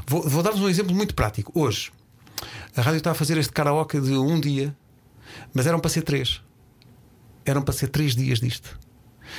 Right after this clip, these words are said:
E fui eu que saí de mim próprio e pensei assim, "Mas três dias?"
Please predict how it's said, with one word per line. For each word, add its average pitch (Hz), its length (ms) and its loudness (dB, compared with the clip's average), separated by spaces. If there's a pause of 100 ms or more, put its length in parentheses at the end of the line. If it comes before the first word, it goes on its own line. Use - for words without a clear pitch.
(300)
E 139 100 0
fui 175 300 2
eu 185 100 4
que - 120 -8
saí 196 380 -2
de 170 140 -2
mim 185 180 2
próprio 160 560 -2
e 147 80 0
pensei 143 380 -2
assim, 127 240 -4
"Mas 127 240 0
três 139 380 0
dias?" 135 680 -2